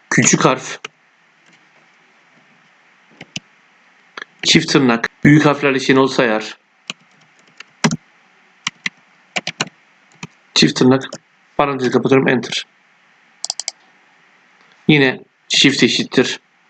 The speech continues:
Küçük harf. Şuradaki metini seçiyorum.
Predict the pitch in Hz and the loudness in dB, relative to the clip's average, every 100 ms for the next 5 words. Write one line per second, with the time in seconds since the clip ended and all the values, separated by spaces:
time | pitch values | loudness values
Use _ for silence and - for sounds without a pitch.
0 | _ _ _ - - - 120 117 - - | _ _ _ -4 0 2 2 -2 -6 -14
1 | _ _ _ - _ _ _ _ _ _ | _ _ _ -16 _ _ _ _ _ _
2 | _ _ _ _ _ _ - - _ _ | _ _ _ _ _ _ -12 -12 _ _
3 | _ _ _ _ _ - - 139 123 117 | _ _ _ _ _ -2 2 4 2 2
4 | 117 117 131 131 127 - 127 127 | 2 2 2 2 2 2 2 0